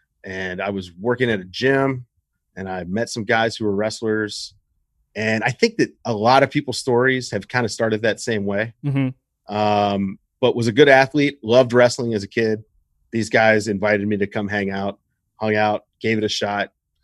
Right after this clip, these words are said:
Speaker 1: Um, always was pretty comfortable, uh, with a microphone and in front of people. So that was not an issue for me. I didn't have that, I didn't have any fears to get over as
Speaker 2: Right.
Speaker 1: far as that went.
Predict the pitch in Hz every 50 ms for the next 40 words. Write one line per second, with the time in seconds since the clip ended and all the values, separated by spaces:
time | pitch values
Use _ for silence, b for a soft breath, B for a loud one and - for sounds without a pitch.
0 | _ _ _ _ _ _ _ _ - 92 95 95 95 95 92 92 90 90 92 -
1 | - _ _ _ 120 127 143 151 151 151 151 147 147 147 147 143 131 120 127 135
2 | 135 131 131 131 131 127 120 113 - - - - _ _ 151 147 131 - 139 131
3 | 117 - 127 131 127 123 120 - - - - 104 101 98 95 92 - 95 110 127
4 | 131 - - - 135 127 123 127 131 131 123 _ _ 92 95 92 - - 110 101
5 | 98 - 131 131 - 131 127 131 131 - _ _ _ _ - 147 165 165 151 127
6 | 139 139 131 123 120 127 127 - - 135 117 - 135 127 127 127 117 107 120 110
7 | 92 - 120 117 104 113 110 101 - _ _ _ _ _ _ _ _ _ _ _
8 | _ _ _ _ - 131 123 143 139 127 135 127 123 107 - - _ - 113 117
9 | 123 120 110 - 120 104 117 107 107 110 113 110 117 117 117 117 117 120 127 123
10 | 113 110 101 95 95 101 98 98 - 107 104 113